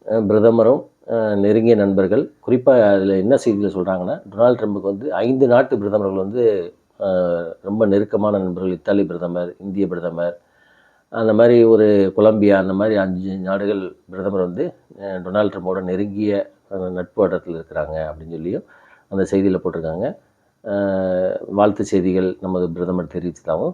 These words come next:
அந்த செய்தியில இருக்கு. இது வந்து bilateral relationship, இரு நாட்டுடைய நல்லுறவுக்கு இது ஒரு முக்கிய மைல்கல்லாக பார்க்கப்படுகிறது. ஏன் அப்படின்னா, அஹ், ட்ரம்ப் பதவி ஏற்கல, இந்திய பிரதமரை அழைக்கல அப்படிங்கிற மாதிரி செய்திகள்லாம் வெளியில வந்துச்சு.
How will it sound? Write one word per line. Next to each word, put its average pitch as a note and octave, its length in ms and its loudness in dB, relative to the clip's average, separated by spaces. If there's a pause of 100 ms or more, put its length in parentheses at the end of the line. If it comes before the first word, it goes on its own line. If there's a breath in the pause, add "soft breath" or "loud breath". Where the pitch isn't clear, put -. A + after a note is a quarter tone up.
அந்த E2+ 260 -10
செய்தியில E2+ 280 -4
இருக்கு. G2+ 360 -6 (460 soft breath)
இது B2 160 4
வந்து C3 260 6
bilateral A#2+ 520 6
relationship, G2+ 540 0
இரு G#2 180 -2
நாட்டுடைய G2+ 760 2 (300)
நல்லுறவுக்கு A2 760 4 (120)
இது G2+ 120 -6
ஒரு F2+ 440 -2
முக்கிய A2 600 2 (200)
மைல்கல்லாக G2 500 0
பார்க்கப்படுகிறது. E2 760 -4
ஏன் G#2 200 2
அப்படின்னா, G2 300 -2 (560 soft breath)
அஹ், G2 880 -2 (260)
ட்ரம்ப் B2+ 300 4
பதவி A2+ 320 4
ஏற்கல, G#2+ 560 2
இந்திய A#2+ 320 4
பிரதமரை G2+ 380 2
அழைக்கல G2 520 2 (100)
அப்படிங்கிற F#2+ 280 -4
மாதிரி G2+ 560 2 (100)
செய்திகள்லாம் G2 380 0
வெளியில G2 280 0
வந்துச்சு. E2 300 -10